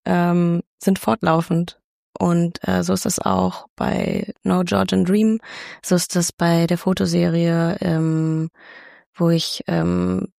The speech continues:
Flinter Graffiti Artists in Berlin begleitet. Das sind alles Projekte, die jetzt seit drei, vier, fünf Jahren laufen. Und ich hab das Gefühl, ich kann mich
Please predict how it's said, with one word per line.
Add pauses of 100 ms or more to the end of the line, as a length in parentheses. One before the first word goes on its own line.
(340)
Flinter
Graffiti
Artists
in
Berlin
begleitet.
Das
sind
alles
Projekte,
die
jetzt
seit
drei,
vier, (100)
fünf
Jahren
laufen. (460)
Und
ich
hab
das
Gefühl,
ich
kann
mich